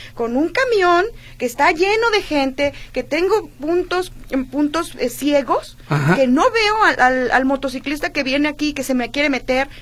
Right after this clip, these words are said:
Speaker 1: que ha pasado.
Speaker 2: Claro,
Speaker 1: Sí,
Speaker 2: claro.
Speaker 1: que no puedo frenar tan, tan fuerte. ¿Por qué? Porque se me va a caer una persona y traigo la responsabilidad de los usuarios,
Speaker 2: Ujú,
Speaker 1: ¿sí?
Speaker 2: ujú.
Speaker 1: O que le puedo pegar a otro carro.
Speaker 2: Ujú.
Speaker 1: ¿Qué pasa?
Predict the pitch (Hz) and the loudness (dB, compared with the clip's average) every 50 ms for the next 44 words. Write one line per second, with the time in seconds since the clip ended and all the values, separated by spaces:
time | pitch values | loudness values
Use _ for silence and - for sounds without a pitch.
0 | - - - 226 214 240 269 - 349 294 - 208 190 185 196 262 - - - 156 | -12 -8 -4 0 0 0 0 0 -4 -6 -6 -10 -10 -10 -12 -14 -14 -4 -2 0
1 | 143 110 104 110 87 95 - - 135 139 139 143 170 - 311 302 349 359 392 392 | 2 2 0 -2 -4 -8 -6 -4 -2 0 0 -2 0 0 2 2 2 2 0 0
2 | 392 403 381 339 285 262 262 262 269 262 - - 285 277 277 277 269 254 - - | -2 -2 -2 -2 -2 0 2 0 0 0 0 0 0 2 2 0 -2 -2 -2 -2
3 | 240 240 226 - 269 269 254 262 277 254 269 254 - - - 180 190 208 - - | -2 -2 -4 -2 -2 -2 -2 -4 -4 -4 -4 -4 -4 -4 -6 -6 -6 -6 -6 -6
4 | 247 240 226 220 240 254 - 403 330 302 277 277 269 262 - 226 208 - - 226 | -6 -6 -6 -6 -8 -8 -8 -6 -6 -6 -4 -4 -6 -6 -6 -8 -10 -10 -10 -8
5 | 226 240 247 254 247 233 247 247 233 214 226 220 - - 226 214 233 220 202 208 | -8 -6 -4 -4 -2 -2 0 0 0 0 -2 -4 -8 -8 -8 -6 -6 -6 -6 -4
6 | 214 202 208 214 208 214 208 - 196 - - 220 208 185 214 262 320 - - - | -2 -2 -2 -2 -2 -4 -8 -10 -12 -8 -6 -4 -4 -4 -4 -6 -6 -6 -2 0
7 | 170 165 156 156 202 233 - 202 175 170 185 233 - - - - - 262 269 269 | 2 2 4 2 0 0 0 0 0 0 0 -2 -6 -12 -8 0 2 2 2 2
8 | 269 - 285 262 262 262 262 311 339 359 359 - 311 285 254 277 285 285 294 294 | 2 0 0 0 0 -2 -2 -2 -2 -2 -4 -6 -6 -6 -4 -6 -6 -6 -6 -8
9 | 285 285 - 294 294 - - 370 403 403 415 - 220 - - - - - 139 131 | -8 -10 -10 -12 -10 -8 -4 -2 -2 -2 -4 -6 -8 -10 -14 -16 -8 -4 -2 -2
10 | 117 98 117 127 127 311 320 311 - 330 339 339 320 262 | -2 -2 -4 -4 -4 -4 -4 -4 -2 -2 -2 -2 -4 -8